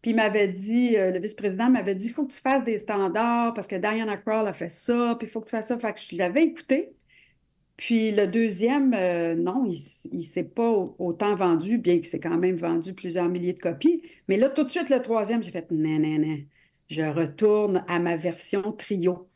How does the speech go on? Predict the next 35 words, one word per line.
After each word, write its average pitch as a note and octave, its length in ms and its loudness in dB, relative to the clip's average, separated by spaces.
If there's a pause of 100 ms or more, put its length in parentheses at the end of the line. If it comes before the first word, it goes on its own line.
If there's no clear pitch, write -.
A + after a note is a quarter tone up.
(100)
Pour-, B3+ 260 2
ben, F#3 180 2
j'ai F#3+ 200 2
rajouté F3+ 360 0
un G#3+ 80 2
violoncelle F3+ 540 2
de F#3 60 -2
temps F3 260 -4
à F3 160 -2
autre. A3+ 140 -2
Mais F#3+ 120 0
pourquoi D4+ 360 0
un F4 80 2
trio ? A#3 560 0 (880)
Parce B3+ 300 0
que D4 180 4 (1000)
quand F#4 140 4 (100)
t'as C4 100 2
une G#3+ 100 0
bonne A#3 320 0
chanson, F#3 680 -2 (640)
tu - 80 -16
peux D4 100 4
la B3 120 4
faire B3+ 260 -2
piano-voix, G3+ 680 2 (260)
elle F3 120 -2
va D#3 140 -4
être D3 200 -4
bonne, C#3 340 -6 (140)
OK ? D#3 240 -4 (340)
Mais G3+ 240 2
en A#3 140 4
audiophile, B3+ 840 0
plus - 140 -2